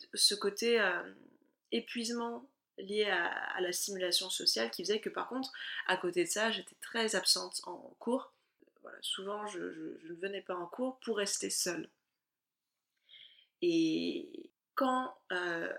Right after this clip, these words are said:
à dix-neuf, vingt ans, je,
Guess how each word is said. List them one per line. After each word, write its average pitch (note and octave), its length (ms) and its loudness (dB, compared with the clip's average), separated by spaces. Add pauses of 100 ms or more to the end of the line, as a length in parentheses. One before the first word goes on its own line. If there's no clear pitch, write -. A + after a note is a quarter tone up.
à F3 120 2
dix-neuf, G#3+ 800 -2
vingt F#3 400 -4
ans, F#3+ 240 -6 (480)
je, E3 560 -6